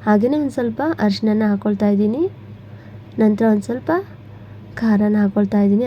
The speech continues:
ಅಚ್ಚ ಖಾರದ ಪುಡಿ. ಹಾಗೇನೆ ಒಂದ್ ಸ್ವಲ್ಪ ಮನೇಲೆ ಮಾಡಿರುವಂಥ ಮಸಾಲೆ ಖಾರನ ಹಾಕೊಳ್ತಾ ಇದ್ದೀನಿ. ರುಚಿಗೆ ತಕ್ಕಷ್ಟು ಉಪ್ಪನ್ನ ಸೇರಿಸಿ ಎಲ್ಲವೂ ಕೂಡ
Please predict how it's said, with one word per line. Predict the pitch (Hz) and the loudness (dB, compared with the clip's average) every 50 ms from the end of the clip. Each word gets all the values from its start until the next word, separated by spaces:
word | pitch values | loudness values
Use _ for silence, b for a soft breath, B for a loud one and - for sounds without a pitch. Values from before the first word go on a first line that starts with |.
| 226 | 0
ಅಚ್ಚ | 208 208 - 220 202 | -2 -4 -4 -4 0
ಖಾರದ | 214 208 196 202 196 - | 2 2 2 2 0 0
ಪುಡಿ. | - 208 208 269 330 392 - - - - - - - - - - - - - B B B B B B B B B B - - - - - - - - - - - - - - - - - | 0 0 2 2 0 -2 -4 -8 -18 -20 -18 -18 -20 -18 -18 -20 -18 -18 -18 B B B B B B B B B B -20 -20 -18 -18 -18 -20 -18 -20 -20 -20 -20 -20 -20 -20 -12 -2 0
ಹಾಗೇನೆ | 220 214 196 214 214 214 214 214 | 2 2 4 4 2 2 4 4
ಒಂದ್ | 208 196 - | 2 2 0
ಸ್ವಲ್ಪ | - 208 208 - 233 233 233 220 | 0 -2 -2 -2 -2 -2 2 2
ಮನೇಲೆ | 208 196 196 202 214 226 226 220 | 4 4 4 4 4 2 2 2
ಮಾಡಿರುವಂಥ | 214 202 208 208 208 208 196 196 240 269 277 277 | 2 2 2 2 2 2 0 0 -2 -2 -2 -2
ಮಸಾಲೆ | 233 202 - 214 202 208 214 208 | -2 -2 0 0 2 2 2 2
ಖಾರನ | 214 202 202 202 202 202 196 | 0 2 2 4 4 2 2
ಹಾಕೊಳ್ತಾ | 190 - - 202 196 196 214 202 196 | 0 0 0 0 0 2 2 2 2
ಇದ್ದೀನಿ. | 190 208 208 220 269 330 392 - - B B B B B B B B - 214 | 2 2 0 0 0 0 -2 -2 -6 B B B B B B B B -4 -4
ರುಚಿಗೆ | 202 202 - 196 220 214 202 - | -2 -2 -2 -2 -2 -2 0 -2
ತಕ್ಕಷ್ಟು | 214 208 - 214 196 - 226 220 208 | -4 -2 -2 -4 -2 0 0 0 0
ಉಪ್ಪನ್ನ | 202 - 240 254 262 277 269 - | 0 -4 -6 -4 -4 -4 -2 -2
ಸೇರಿಸಿ | - 240 233 226 226 - 320 381 403 359 262 | 0 0 0 0 0 0 2 2 4 4 4
ಎಲ್ಲವೂ | 220 220 214 214 202 196 | 4 4 2 2 0 0
ಕೂಡ | 233 269 | 0 0